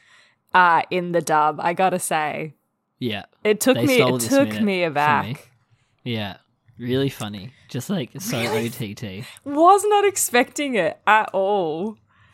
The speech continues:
Speaker 2: No.
Speaker 1: Um,
Speaker 2: Um, I think I'm gonna keep the English on for this, uh,
Speaker 1: <laughs> Yeah.
Speaker 2: <laughs> this watch through.
Speaker 1: Yeah, definitely. Um, but we pick up where we left off in, um, the last minute.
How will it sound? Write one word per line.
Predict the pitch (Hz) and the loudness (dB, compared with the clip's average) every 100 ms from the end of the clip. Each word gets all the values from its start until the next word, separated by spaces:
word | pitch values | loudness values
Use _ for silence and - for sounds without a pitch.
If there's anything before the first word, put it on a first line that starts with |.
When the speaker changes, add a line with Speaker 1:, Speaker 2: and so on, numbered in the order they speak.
| _ _ | _ _
Speaker 2:
No. | 120 107 107 95 - | -14 -12 -12 -12 -4
Speaker 1:
Um, | 202 202 196 | 0 0 0
Speaker 2:
Um, | 214 - - - | -2 -4 -6 -8
I | - | -6
think | 139 139 | -2 0
I'm | 139 | 0
gonna | 135 | -2
keep | 123 123 | -2 -4
the | 113 | -4
English | 107 107 131 117 | -8 -6 -6 -8
on | 107 | -10
for | - | -14
this, | 107 - - | -14 -12 -8
uh, | - - | -8 -6
Speaker 1:
<laughs> | 247 | 0
Yeah. | 277 330 - - 285 | 4 4 4 -6 -2
Speaker 2:
<laughs> | 440 - 349 | -2 0 -6
this | 127 127 - - - - - - | -8 -12 -14 -20 -18 -18 -18 -18
watch | 127 113 110 | -8 -8 -8
through. | - 113 135 - _ | -12 -10 -10 -12 _
Speaker 1:
Yeah, | 196 190 160 - _ _ - | -2 2 0 -2 _ _ -2
definitely. | 175 165 165 147 185 160 151 165 - - - - - | -2 0 -4 -4 2 2 0 -4 -10 -20 -20 -4 4
Um, | 208 208 208 | 6 6 2
but | 233 | 4
we | 214 | 6
pick | 233 262 403 | 6 4 6
up | 427 | 8
where | 480 | 8
we | 285 | 8
left | 208 196 - | 8 6 4
off | 185 190 190 - - - - _ - | 6 6 4 -2 -14 -14 -18 _ -2
in, | 185 180 165 165 - - | 0 0 -2 -8 -10 -4
um, | 170 165 | -4 -2
the | 165 | -6
last | 165 160 277 - | -2 -2 -4 -8
minute. | 160 170 302 | -10 -6 -8